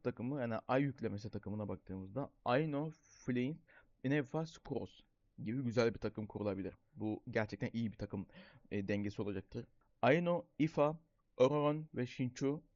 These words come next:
takımı ise enerji yük-, yani elektrik, elektrik charged, yani elektrik yüklemesi hasarını arttıracak güzel bir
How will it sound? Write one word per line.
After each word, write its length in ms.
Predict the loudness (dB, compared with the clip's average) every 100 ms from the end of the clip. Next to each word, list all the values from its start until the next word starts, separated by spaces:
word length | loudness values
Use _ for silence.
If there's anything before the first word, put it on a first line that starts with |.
| _ -20 -20 _ -6
takımı 320 | -4 -2 -4
ise 420 | -4 0 0 0 -6 _ _ -2
enerji 360 | 2 2 2 -2
yük-, 240 | -2 -4
yani 300 | -2 -2 -8 -12 0
elektrik, 400 | 0 2 -2 -4 _ -20 _ -2
elektrik 580 | 0 0 0 -4 -6 -2
charged, 340 | 0 0 -2 -8 -6
yani 180 | -4 -4 _ _ _ 2
elektrik 260 | 2 2
yüklemesi 580 | -2 0 -2 -2 -4 -4
hasarını 560 | 0 0 2 2 0 -2
arttıracak 600 | -2 0 0 0 -2 -2
güzel 300 | 0 0 0
bir 160 | -4